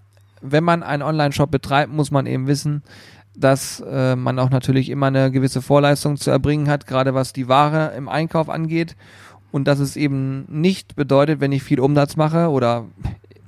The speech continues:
generell, wenn ich Umsatz mache, dass da auch automatisch ein super Gewinn hintersteht.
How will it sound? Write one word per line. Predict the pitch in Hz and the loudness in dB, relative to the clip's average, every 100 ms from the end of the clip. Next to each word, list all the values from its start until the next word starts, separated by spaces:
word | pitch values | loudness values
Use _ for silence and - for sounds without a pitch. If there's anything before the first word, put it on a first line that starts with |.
| - | -14
generell, | 117 98 127 127 135 | -8 -2 0 2 2
wenn | 131 | 2
ich | 127 | 0
Umsatz | 117 143 135 | 0 2 2
mache, | 151 147 147 | 2 0 2
dass | 131 135 | 0 0
da | 113 | -2
auch | - 123 - - | -2 -6 -6 -8
automatisch | 135 135 131 131 | -4 0 2 0
ein | 131 | -2
super | 143 139 | -2 0
Gewinn | 131 131 156 | 0 2 2
hintersteht. | 135 123 117 131 156 | 2 0 0 0 0